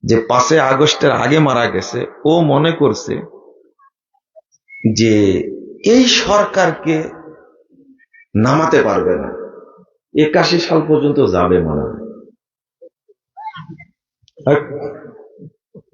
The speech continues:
একচল্লিশের ডবল বলবেন, কত হবে? বিরাশি। আমরা বুঝতেই ভুল করেছি।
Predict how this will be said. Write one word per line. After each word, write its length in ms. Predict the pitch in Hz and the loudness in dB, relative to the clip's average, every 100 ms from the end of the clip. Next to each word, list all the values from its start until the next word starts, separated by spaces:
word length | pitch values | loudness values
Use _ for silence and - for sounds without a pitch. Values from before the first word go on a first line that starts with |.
| _ _ - 208 - - 101 | _ _ -20 -20 -20 -2 2
একচল্লিশের 720 | 139 - 175 170 170 180 143 | 2 2 2 4 4 2 2
ডবল 380 | 143 151 160 143 | 2 4 4 2
বলবেন, 380 | 135 101 98 | 0 0 -4
কত 180 | 98 123 | -4 -2
হবে? 360 | 156 143 139 - - - - - - - | -2 0 0 -2 -6 -14 -14 -18 -16 -2
বিরাশি। 500 | 135 151 113 - - - - - - - - _ _ | 2 4 4 0 -4 -6 -10 -16 -18 -20 -20 _ _
আমরা 220 | 127 131 | -2 0
বুঝতেই 380 | 120 160 - 170 | 2 2 2 2
ভুল 220 | 135 127 | 2 0
করেছি। 560 | - - - - - | -2 -8 -10 -18 -20